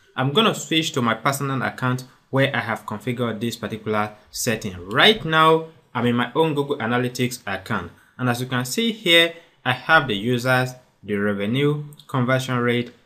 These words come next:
and the session. This is different from the previous one where I have the bounce rate and the sessions and some other metrics.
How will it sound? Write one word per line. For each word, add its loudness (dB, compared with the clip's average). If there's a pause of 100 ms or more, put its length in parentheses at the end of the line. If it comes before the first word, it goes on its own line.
(140)
and -4
the -12
session. -6
This -2
is 0
different -2
from 0
the 0
previous 0
one -2
where 0
I -4
have -2
the -2
bounce -4
rate 0 (100)
and -6
the -8
sessions -4 (240)
and -6
some -6
other 0 (200)
metrics. -4